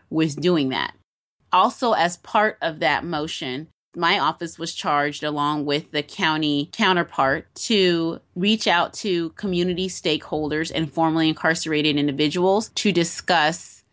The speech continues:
how best to access the projected cost savings to be realized from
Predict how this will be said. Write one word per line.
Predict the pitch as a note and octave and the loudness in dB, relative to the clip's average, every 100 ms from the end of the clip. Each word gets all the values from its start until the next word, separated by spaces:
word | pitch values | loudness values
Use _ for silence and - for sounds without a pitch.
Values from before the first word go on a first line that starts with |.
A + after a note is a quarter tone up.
| _ | _
how | - F#3 F#3 | 0 2 2
best | D#3+ D#3+ G3+ - - | 2 0 0 -10 -6
to | F#3+ - - | -6 -4 -2
access | D#3+ F3 - D#3 C#3 - | -2 -4 -8 -4 -4 -6
the | E3+ - | -10 -8
projected | - E3 E3 - E3 - - | -8 -4 -4 -4 -10 -10 -20
cost | - D#3+ F#3+ - | -4 -2 -2 -6
savings | D#3 D3 D3+ D3+ - | -4 -4 -4 -8 -10
to | - F3+ | -10 -6
be | F3+ | -4
realized | D3+ E3+ F3 D#3+ C3+ C3+ D3 F3 - - _ | -2 0 0 0 0 0 -4 -10 -18 -20 _
from | - G3 F3 D#3 D#3+ | -10 -2 0 0 -4